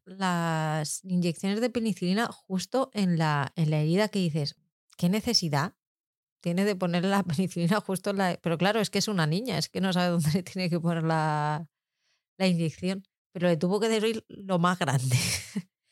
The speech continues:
Llegan a, a Joel, pero él ya está lo suficientemente recuperado como para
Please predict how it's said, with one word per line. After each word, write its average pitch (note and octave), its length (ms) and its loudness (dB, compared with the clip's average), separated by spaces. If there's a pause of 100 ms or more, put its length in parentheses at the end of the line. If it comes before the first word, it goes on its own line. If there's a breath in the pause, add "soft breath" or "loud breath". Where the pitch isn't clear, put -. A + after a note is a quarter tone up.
(160)
Llegan G3 400 0
a, F#3 480 0
a F#3 200 0
Joel, C4+ 400 0 (480)
pero F3+ 140 6
él F#3 100 4
ya F#3 80 4
está F3 200 0
lo E3+ 100 2
suficientemente E3+ 800 2
recuperado E3 560 0
como E3 320 2
para C#3+ 1000 0